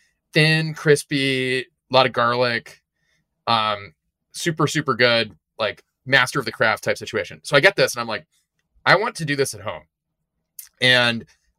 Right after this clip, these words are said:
I don't want to have to have a giant brick oven in my backyard." And so I was like, "It would be really sweet if you could do this with elect-, uh, like, uh, electricity." Um,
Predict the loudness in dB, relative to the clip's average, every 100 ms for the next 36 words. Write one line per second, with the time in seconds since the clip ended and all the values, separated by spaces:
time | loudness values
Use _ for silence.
0 | 4 4 4 2 0 0 0 -2 -2 -2
1 | -2 0 -4 -6 -8 _ -4 0 0 -2
2 | -6 -4 -4 -6 -12 -12 -14 -20 -20 _
3 | _ _ _ -20 _ 0 0 0 2 6
4 | 6 6 2 -2 -6 -10 _ _ 2 4
5 | 6 4 0 _ _ -6 -4 -2 -2 -2
6 | _ _ _ -2 2 2 0 2 4 4
7 | 0 -2 -2 -4 -8 -8 -6 -4 -6 -6
8 | -8 -8 -6 -4 -6 -8 -10 -6 -6 -4
9 | -4 -6 -14 _ _ _ _ _ _ 0
10 | 2 2 0